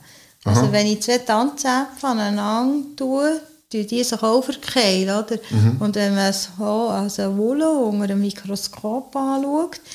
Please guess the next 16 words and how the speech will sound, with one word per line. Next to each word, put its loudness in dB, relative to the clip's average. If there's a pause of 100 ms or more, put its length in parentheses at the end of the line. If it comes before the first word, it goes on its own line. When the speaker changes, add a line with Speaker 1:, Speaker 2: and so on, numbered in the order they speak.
(200)
Speaker 1:
sieht 0
man, 2
dass -2
Fäs-, -2
Fäserli 0
abstehen. 0
Und -2
die 2
müssen 0
sich -6
eben -4 (160)
auch 0
in 2
einander 0 (140)
rein 0
verkeilen, 0